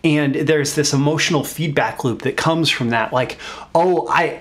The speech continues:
I, I'm, I'm worried about this problem, and so I'm feeling these emotions, and so I worry more about the problem, and so I'm feeling these emotions,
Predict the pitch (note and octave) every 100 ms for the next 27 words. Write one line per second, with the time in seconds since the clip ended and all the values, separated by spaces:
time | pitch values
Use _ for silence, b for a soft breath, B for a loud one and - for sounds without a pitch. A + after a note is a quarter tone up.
0 | - D#3+ D#3+ F3 E3+ - - - E3 D#3
1 | F3+ G3+ F#3 E3 D#3+ D#3 - D#3 C3 C#3
2 | C#3+ D3 D3 D#3+ D3+ - D#3 C#3+ E3+ F3+
3 | E3+ D3+ D3 C#3+ C#3 - D3 D3 D3+ D3
4 | D3+ C#3 C3+ E3+ E3 D#3 C#3+ C#3+ C3+ D3
5 | - D3 D3 C#3+ C#3 C3+ C#3+ C3+ E3+ E3
6 | D#3 C#3+ C3+ C3 C3+ C#3+ C3 B2+ -